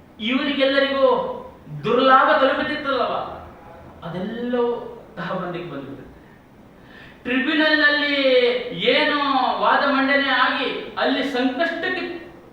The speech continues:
ಬೀಳ್ತಿದ್ರು ಯಾರು, ನಮಗೆಲ್ಲ ಗೊತ್ತೇ ಇದೆ. ಆ, ಇತ್ತೀಚಿನ ಘಟನೆಗಳು, ಅದೆಷ್ಟೋ ಮಂದಿ ರೈತರು ತನ್ನ ಪಹಣಿ ಪತ್ರಿಕೆಯಲ್ಲಿ ವಕ್ಫ್ ಅಂತ ಹೇಳಿ ದಾಖಲಾಗಿರುವಂತದ್ದು, ತಮಿಳುನಾಡಿನ ಒಂದು ದೇವಸ್ಥಾನ, ಒಂದೂವರೆ ಸಾವಿರ ವರ್ಷಗಳ ಇತಿಹಾಸ ಇರ್ತಕ್ಕಂಥ ದೇವಸ್ಥಾನ,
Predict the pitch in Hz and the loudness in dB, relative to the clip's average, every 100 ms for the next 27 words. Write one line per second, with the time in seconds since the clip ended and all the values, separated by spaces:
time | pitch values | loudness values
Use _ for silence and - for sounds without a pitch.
0 | 185 269 330 302 254 269 240 - - - | -6 -4 -2 -4 -2 0 0 -2 -6 0
1 | - - 587 - - 165 233 311 277 277 | 2 4 2 0 -4 -6 -4 -2 -2 -2
2 | 285 294 262 - - - 196 202 190 190 | -4 -4 -4 -6 -10 -6 -2 0 2 0
3 | 269 269 262 247 - 254 262 262 254 - | -2 -4 -4 -4 -2 -2 2 2 2 -2
4 | - - 208 285 277 262 247 233 240 247 | -2 -2 0 0 2 2 0 0 0 0
5 | 277 262 269 277 - 240 269 262 262 - | 0 0 0 -2 -2 -2 -2 -2 -4 -4
6 | 269 262 262 294 - - 254 - 302 302 | -2 0 0 -2 -6 -2 -2 0 0 0
7 | 269 269 262 226 269 277 277 269 269 262 | 0 -2 0 0 2 2 0 0 -2 -2
8 | 269 269 254 - 240 262 294 285 285 269 | 0 0 0 0 2 2 2 0 0 0
9 | 262 262 208 247 269 262 277 - - - | 2 0 2 4 4 2 0 0 0 0
10 | 254 294 294 277 262 262 254 269 269 262 | 2 4 4 4 4 4 2 0 0 0
11 | 240 269 277 269 262 285 269 254 269 277 | 2 0 -2 -2 -2 -2 -4 0 0 2
12 | 277 | 0